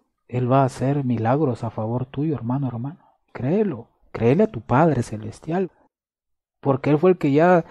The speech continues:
dio esa proclama, esa proclamación hace más de dos mil años, en donde Él dijo, "Nunca más vas a llorar". Y entonces, en algunos casos hay gente que efectivamente por esa situación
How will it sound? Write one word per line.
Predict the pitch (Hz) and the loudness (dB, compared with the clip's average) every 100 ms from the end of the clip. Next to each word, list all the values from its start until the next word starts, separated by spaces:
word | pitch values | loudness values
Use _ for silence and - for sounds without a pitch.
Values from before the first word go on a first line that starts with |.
| - | -12
dio | - 131 151 196 | -6 2 4 4
esa | 196 165 | 4 -2
proclama, | - 143 131 - 156 190 240 190 | 2 2 2 2 4 6 6 4
esa | 151 175 - | 2 0 2
proclamación | 165 - 143 127 117 - 160 185 | -2 2 2 2 0 -4 -2 0
hace | 185 156 143 | -2 -2 -2
más | 156 196 170 | 2 4 4
de | 131 | 2
dos | 120 113 - | 0 -2 -4
mil | 147 165 156 | -2 0 0
años, | 196 214 170 123 - - - _ | 0 0 -2 -6 -12 -20 -20 _
en | 127 | -2
donde | 127 123 131 | 0 0 2
Él | |
dijo, | 165 156 | 0 0
"Nunca | 147 180 202 180 151 | 2 4 4 2 -2
más | 170 175 | 0 2
vas | 165 | 0
a | 135 | 0
llorar". | 127 143 233 | -2 2 4
Y | 190 | 2
entonces, | 117 - 143 165 233 - 147 - _ - | 0 -4 -8 0 2 0 -10 -20 _ -2
en | 127 | 0
algunos | 117 120 139 190 202 | 0 0 2 2 2
casos | - 170 220 202 156 | -2 -2 0 -2 -2
hay | 139 | -4
gente | - 180 208 190 | -4 -2 -2 -2
que | 127 | -4
efectivamente | 113 113 - - 160 156 131 170 208 180 156 - - - - | -2 -6 -8 -2 -2 -2 -4 -4 -2 -2 -4 -10 -20 -20 -6
por | 123 117 147 | -2 2 4
esa | 185 | 4
situación | 165 139 113 110 151 165 | 0 -2 -6 -6 -4 -4